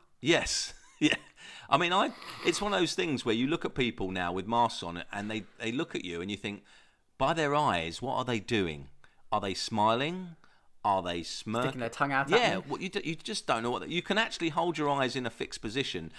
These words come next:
Speaker 1: and do whatever you want with your mouth. So they could be, they could be actually, like, mouthing the words, "You absolute wanker," you know, and you wouldn't know. It looked like they're smiling at you,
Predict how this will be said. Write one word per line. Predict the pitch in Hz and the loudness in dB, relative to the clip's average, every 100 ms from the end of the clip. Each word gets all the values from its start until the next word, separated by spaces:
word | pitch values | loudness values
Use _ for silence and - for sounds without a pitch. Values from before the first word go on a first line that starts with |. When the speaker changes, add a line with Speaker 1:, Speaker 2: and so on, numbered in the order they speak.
| - | -10
Speaker 1:
and | 107 107 | -8 -2
do | 131 | 0
whatever | 113 110 101 | 2 0 0
you | 101 | 0
want | 104 190 | 0 -2
with | - 87 | -4 -6
your | 80 | -2
mouth. | 104 64 78 - - _ - - - _ | -2 -2 -10 -20 -20 _ -20 -20 -20 _
So | - 147 | -4 -2
they | 147 | 0
could | 208 190 | 0 2
be, | 135 | 2
they | 117 143 | 0 -2
could | 139 180 | -2 0
be | 127 | 0
actually, | 110 - 117 104 | 0 -2 -2 0
like, | 104 92 - _ | 0 -2 -6 _
mouthing | 117 110 113 120 110 104 101 | -6 2 4 4 2 0 -2
the | 98 | -2
words, | 101 98 87 - | -2 -2 -4 -6
"You | 104 101 | -6 -6
absolute | 98 87 - 101 95 98 | -12 -12 -8 -6 -6 -6
wanker," | 104 104 - 73 - _ - - - _ | -6 -6 -8 -12 -14 _ -20 -20 -20 _
you | 110 107 | -4 0
know, | 123 147 - - | 2 0 -2 -6
and | 143 | -4
you | 160 | 0
wouldn't | 190 165 | 2 4
know. | 208 185 101 | 4 6 4
It | 101 131 | 2 0
looked | 160 135 | 0 2
like | 123 | 2
they're | 123 | 2
smiling | - 190 190 110 90 | 2 4 4 4 2
at | 85 | -2
you, | 98 | -4